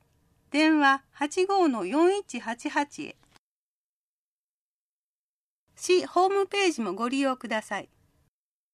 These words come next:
ハッピーコンサート。九月十八日土曜日、午後一時半から三時四十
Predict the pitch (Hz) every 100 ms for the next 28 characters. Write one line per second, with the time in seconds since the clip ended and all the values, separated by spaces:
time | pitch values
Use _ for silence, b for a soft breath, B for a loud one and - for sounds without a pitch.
0 | _ _ _ _ _ _ _ _ _ _
1 | - 269 285 - 370 392 - 370 339 -
2 | 196 185 - 180 _ _ _ _ _ _
3 | _ _ - 381 349 247 226 226 339 359
4 | 330 311 311 294 285 269 190 233 254 277
5 | 202 160 160 _ _ _ _ _ - 311
6 | 277 254 - 349 381 370 349 349 294 214
7 | 196 175 - - 359 320 196 202 269 349
8 | 349